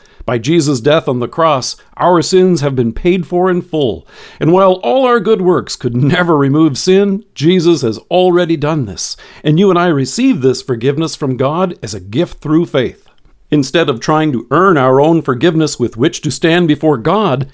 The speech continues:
He has given us the righteousness of His own Son, who gave His life for you and me on the cross and rose again in victory on Easter morning. In Romans, Paul rejoices and says,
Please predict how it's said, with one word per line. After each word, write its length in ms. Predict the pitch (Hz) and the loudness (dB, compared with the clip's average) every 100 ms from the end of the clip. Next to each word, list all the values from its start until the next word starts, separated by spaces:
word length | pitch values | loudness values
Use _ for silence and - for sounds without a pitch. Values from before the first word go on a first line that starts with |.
| _ | _
He 160 | 208 180 | -2 0
has 180 | 135 | -2
given 340 | 98 247 294 202 | -2 -4 0 -2
us 160 | 104 | -2
the 140 | - 120 | -4 -4
righteousness 720 | 110 208 220 214 226 220 - | -2 -2 -2 -6 -2 -2 -2
of 160 | 110 | -6
His 220 | 95 220 214 | -2 0 2
own 260 | 214 220 | 2 0
Son, 440 | 196 170 160 95 - | 0 -2 -4 -6 -4
who 80 | 160 | 0
gave 240 | 139 151 | 2 2
His 160 | 143 127 | 0 0
life 340 | 127 143 156 | 2 0 0
for 120 | 131 | -4
you 260 | 110 139 190 | -2 2 2
and 100 | 185 | 4
me 140 | 180 | 2
on 140 | 180 175 | 2 0
the 80 | |
cross 480 | 170 139 123 92 - - | -2 0 0 -2 -8 -6
and 160 | 127 123 | -4 0
rose 280 | 156 175 160 | 2 4 2
again 260 | 143 156 | 0 2
in 180 | 143 117 | 0 0
victory 460 | 110 - - 123 110 | -2 -4 0 0 0
on 200 | 104 107 | -4 -6
Easter 340 | 196 - 180 | -6 -4 -2
morning. 440 | 175 135 110 85 78 _ | 0 -2 -4 -8 -14 _
In 160 | 175 170 | 0 2
Romans, 380 | 170 180 143 120 | 4 4 2 0
Paul 260 | - 160 | 0 0
rejoices 680 | 143 131 113 147 160 135 110 | 2 -2 0 0 0 -4 -4
and 120 | 123 | -4
says, 440 | 117 135 110 92 | -2 -2 -2 -6